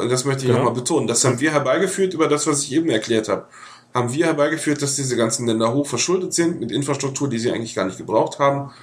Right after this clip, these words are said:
Speaker 1: Und
Speaker 2: Oder nicht nur, ich meine, ja, nicht nur Infrastruktur, ich meine, häufiger genug ist es halt auch irgendwie Militärausgaben, also die halt über solche Kredite finanziert werden.
Speaker 1: Naja, und wo
Speaker 2: Äh,
Speaker 1: haben sie die gekauft? Auch bei uns, den
Speaker 2: Eben, genau,
Speaker 1: Militärscheiß.
Speaker 2: klar. Also, äh, ist ja nicht nur Infrastruktur, die sie nicht brauchen, sondern einfach überhaupt Kram, den sie nicht brauchen, so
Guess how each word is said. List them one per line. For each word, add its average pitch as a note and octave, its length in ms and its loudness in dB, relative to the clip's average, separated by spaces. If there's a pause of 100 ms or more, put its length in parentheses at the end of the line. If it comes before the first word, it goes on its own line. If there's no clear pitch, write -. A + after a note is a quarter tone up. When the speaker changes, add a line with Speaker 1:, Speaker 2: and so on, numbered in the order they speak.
(440)
Speaker 1:
Und A2+ 520 2 (520)
Speaker 2:
Oder C3+ 160 -2
nicht D3+ 160 -4
nur, E3+ 140 -2
ich - 80 -20
meine, C#3+ 400 -4
ja, B2+ 120 2
nicht - 180 -4
nur C#3+ 120 0
Infrastruktur, C3 580 -4
ich A2+ 60 -4
meine, A#2 220 -2
häufiger A#2+ 320 0
genug A#2+ 220 -2
ist B2 100 -4
es A2 260 -8
halt B2+ 160 -2
auch A2+ 80 -12
irgendwie A#2 220 -4
Militärausgaben, D3 1120 -2
also B2+ 160 -4
die A#2+ 160 -4
halt B2+ 120 -4
über B2 200 -4
solche B2 160 -8
Kredite C3 340 -12
finanziert C#3 480 -6
werden. C#3 220 -4 (260)
Speaker 1:
Naja, G3 300 2
und C#3+ 100 -2
wo E3 60 2
Speaker 2:
Äh, - 20 6
Speaker 1:
haben E3 140 4
sie D3+ 100 0
die D3 80 -2
gekauft? D3 460 0
Auch F#3 160 0
bei D3 80 2
uns, A2+ 320 0
den A#2+ 80 -4
Speaker 2:
Eben, A2+ 140 2
genau, A2+ 80 0
Speaker 1:
Militärscheiß. C3 440 2
Speaker 2:
klar. A#2 240 0
Also, C3 260 0 (160)
äh, - 400 -10
ist - 300 -8
ja C#3 60 -2
nicht C3+ 160 -4
nur C3+ 100 0
Infrastruktur, C3 460 -4
die B2+ 80 -2
sie B2 100 0
nicht A#2+ 160 -2
brauchen, B2 300 -4
sondern B2+ 180 -2
einfach B2 160 -6
überhaupt - 300 -8
Kram, A2 320 -2
den G#2+ 160 -2
sie G#2 80 -4
nicht G2+ 160 -6
brauchen, - 360 -8
so - 140 -10